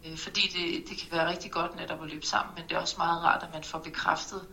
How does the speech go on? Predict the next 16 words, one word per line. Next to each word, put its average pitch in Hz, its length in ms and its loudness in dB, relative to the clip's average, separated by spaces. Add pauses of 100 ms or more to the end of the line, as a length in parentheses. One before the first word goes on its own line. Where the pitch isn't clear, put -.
at 180 60 0
jeg 175 80 2
fik - 160 -4
bekræftet 175 500 4
over - 120 0
for - 120 -10
mig - 100 -6
selv, 165 220 -4
at - 120 -12
jeg 160 80 -10
fik - 340 -10 (260)
faktisk 175 320 2
løbet 185 280 -4
hele 170 240 -6
det 165 140 -10
her 165 200 -6